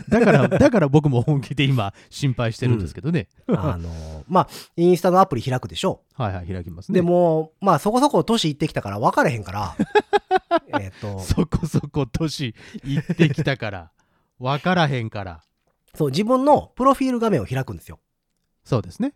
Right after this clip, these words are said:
Speaker 1: はい。
Speaker 2: ほんならさ、えっと、アカウント名？
Speaker 1: うん、うん、うん、うん。
Speaker 2: が左上かな？
Speaker 1: アットマーク、
Speaker 2: に出るじゃないですか。
Speaker 1: う、なんたらかんたら書いてありますよ。
Speaker 2: そうそうそうそうそう。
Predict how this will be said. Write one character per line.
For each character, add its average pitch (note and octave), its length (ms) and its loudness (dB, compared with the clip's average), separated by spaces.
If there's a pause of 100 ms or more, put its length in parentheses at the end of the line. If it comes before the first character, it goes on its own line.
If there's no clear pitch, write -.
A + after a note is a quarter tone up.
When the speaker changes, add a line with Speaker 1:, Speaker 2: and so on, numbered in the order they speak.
(120)
Speaker 1:
は G2 180 -8
い。 F#2 80 -12 (360)
Speaker 2:
ほ D4 100 4
ん D4 40 4
な A3 80 2
ら B2+ 80 0
さ、 G#2 160 -8
え A2 40 -8
っ - 20 -12
と、 G2+ 540 -10
ア F#3+ 120 2
カ A3+ 160 2
ウ A3+ 120 2
ン A3 120 -4
ト G3 160 0
名？ B2+ 280 -4 (300)
Speaker 1:
う E3+ 40 -8
ん、 D#3 40 -4
う - 40 -2
ん、 - 20 -2
う - 20 -2
ん、 F#2+ 640 -8 (500)
う - 20 -8
ん。 - 20 -8
Speaker 2:
が B2 360 -4
左 G#2+ 640 -8
上 G#2+ 180 -10
か F2 120 -12
な？ D#3+ 120 -10 (120)
Speaker 1:
ア G#2+ 100 -10
ッ A2+ 120 -10
ト A#2 100 -2
マ A#2+ 100 0
ー A2 80 0
ク、 - 60 -2
Speaker 2:
に A2+ 40 -6
出 - 40 2
る E3 40 4
じ E3+ 60 4
ゃ E3 80 2
な E3 60 -2
い - 20 -8
で - 0 -
す - 140 -20
か。 - 40 -20
Speaker 1:
う、 G2 280 -12
な G2 120 -8
ん F2+ 40 -10
た G2 80 -12
ら F#2 80 -14
か G#2+ 140 -6
ん G2+ 40 -8
た F#2+ 80 -12
ら F2+ 100 -14
書 G#2 100 -6
い G#2+ 40 -4
て G#2 80 -6
あ - 20 -4
り G2 60 -4
ま G2 100 -6
す - 120 -12
よ。 - 60 -6
Speaker 2:
そ E3+ 80 4
う C#3 40 0
そ A2+ 120 -6
う F#2+ 40 -8
そ - 140 -14
う - 20 -14
そ D2 140 -20
う - 40 -20
そ - 200 -20 (360)
う。 F#4 60 -20